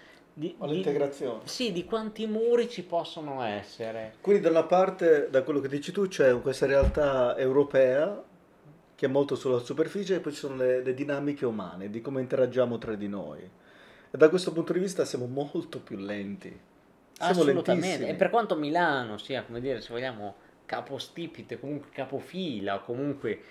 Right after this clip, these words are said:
Speaker 1: il posto più di integrazione che abbiamo in Italia,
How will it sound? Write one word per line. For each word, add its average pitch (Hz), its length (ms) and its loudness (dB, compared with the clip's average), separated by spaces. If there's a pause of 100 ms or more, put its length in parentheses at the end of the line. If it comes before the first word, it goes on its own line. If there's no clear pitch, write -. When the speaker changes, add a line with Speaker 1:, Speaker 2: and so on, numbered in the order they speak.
(480)
Speaker 1:
il 123 240 -6
posto 160 600 -4
più 120 1160 -4 (480)
di 143 220 -4
integrazione 135 1120 0
che 135 120 -8
abbiamo 156 300 0
in 156 80 -4
Italia, 180 800 -4